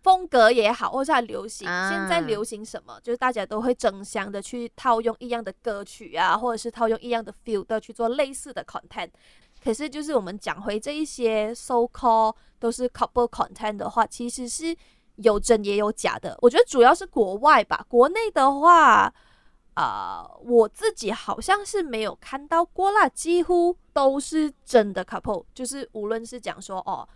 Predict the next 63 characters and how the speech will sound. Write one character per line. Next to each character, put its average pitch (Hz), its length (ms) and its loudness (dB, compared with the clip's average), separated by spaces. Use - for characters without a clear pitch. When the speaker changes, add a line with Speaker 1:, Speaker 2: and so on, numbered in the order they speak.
Speaker 1:
素 262 280 -8
人 165 300 -6
还 185 160 -12
是 233 160 -8
红 - 240 -8
人， - 180 -20
就 269 120 -12
是 277 120 -12
真 233 240 -2
的 208 160 0
都 214 220 -8
是 226 280 -10
在 262 140 -4
谈 208 240 -10
恋 208 200 -10
爱， 220 340 -8
只 202 120 -20
是 233 120 -4
比 226 100 -10
较 202 140 -4
大 277 200 4
方 202 240 -2
的 165 220 -12
公 214 240 -2
开 214 240 -4
了 220 160 -2
他 208 160 -8
们 208 160 -12
的 214 100 -12
恋 233 240 -2
爱 233 140 -2
日 226 240 -4
常 196 320 -8
给 - 100 -12
大 - 140 -8
家 - 220 -14
看。 - 200 -16
可 233 80 -8
是 254 80 -2
我 339 80 4
们 214 140 -4
就 220 100 -4
是 233 160 -8
可 - 80 -4
以 190 80 -4
看 220 240 -6
到 202 160 0
说， 214 200 -4
Speaker 2:
嗯。 - 60 -20
Speaker 1:
有 226 120 4
非 240 220 0
常 233 160 -4
多 226 160 -2
人 208 100 -6
在 240 140 -2
做 247 140 -4
这 247 100 -4
样 254 60 -6
子 220 100 -16
的 - 80 -14
content， 277 400 0
因 254 140 -8
为 330 140 0